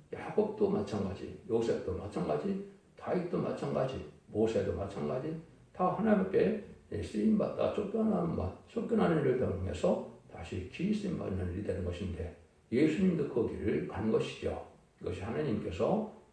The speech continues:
언제나 하나님이 하시는 방법으로 마귀의 세상에서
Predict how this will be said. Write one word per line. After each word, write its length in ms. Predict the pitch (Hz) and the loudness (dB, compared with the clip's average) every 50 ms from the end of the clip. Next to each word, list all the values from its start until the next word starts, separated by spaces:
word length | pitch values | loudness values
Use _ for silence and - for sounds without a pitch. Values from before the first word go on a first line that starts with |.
| _ - | _ -4
언제나 460 | - - 196 196 - - 165 - - | 2 2 4 4 4 4 2 2 -2
하나님이 220 | - - - - - | -2 -2 -2 -2 -2
하시는 340 | - - - 180 - - - | -4 -6 -6 -6 -4 -4 -2
방법으로 800 | - - - - - - - - - - - - - - - - - - _ _ | -2 0 2 4 4 4 4 4 4 6 6 6 4 0 -8 -12 -18 -20 _ _
마귀의 500 | - - - 120 156 180 185 202 196 185 | -12 -10 -6 -4 -2 0 4 4 4 4
세상에서 680 | - - - - 107 101 92 87 87 - - 82 82 - | 4 4 2 0 0 -2 -2 -2 -4 -4 -4 -6 -6 -8